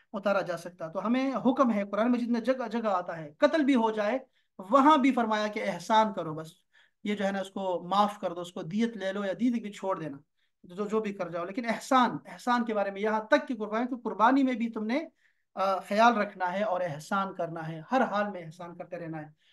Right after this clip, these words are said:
और हमारे रसूलुल्लाह सल्लल्लाहु अलैहि वसल्लम खुद भी मोहसिन हैं, मोहसिन इंसानियत है। हज़रत इमाम हसन और हुसैन के छोटे भाई का नाम मोहसिन था,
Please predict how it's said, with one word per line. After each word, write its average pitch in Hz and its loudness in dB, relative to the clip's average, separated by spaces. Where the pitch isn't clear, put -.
और 180 -6
हमारे 190 0
रसूलुल्लाह 190 -2
सल्लल्लाहु - -
अलैहि 196 -14
वसल्लम 185 -12
खुद 220 -4
भी 190 -12
मोहसिन 170 -10
हैं, 165 -8
मोहसिन 175 -10
इंसानियत 175 -2
है। 151 -12
हज़रत 240 4
इमाम 247 4
हसन 262 2
और 240 0
हुसैन 226 -2
के 233 -4
छोटे 247 2
भाई 202 -2
का 196 -4
नाम 196 -2
मोहसिन 196 -4
था, 151 -10